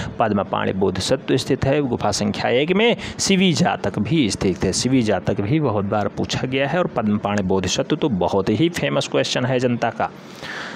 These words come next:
तो right answer जो है B के साथ जा रहा है, गुफा संख्या एक में मार विजय की मूर्ति पाई जाती है।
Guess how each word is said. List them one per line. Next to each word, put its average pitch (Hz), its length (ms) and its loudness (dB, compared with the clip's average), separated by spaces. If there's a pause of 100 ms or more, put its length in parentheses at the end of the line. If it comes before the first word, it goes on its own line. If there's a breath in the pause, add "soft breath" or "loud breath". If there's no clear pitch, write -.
(260 loud breath)
तो 120 60 0
right 139 260 2
answer 113 300 2
जो 120 100 0
है 135 80 2
B 107 160 0
के 104 120 0
साथ 98 200 0
जा 107 160 0
रहा 127 120 0
है, 147 60 2
गुफा 120 260 2
संख्या 95 380 -2
एक 87 140 -2
में 151 100 0
मार 95 260 0
विजय 95 220 2
की 101 120 -2
मूर्ति 98 500 2 (260)
पाई 92 300 2
जाती 110 480 -2
है। - 420 -4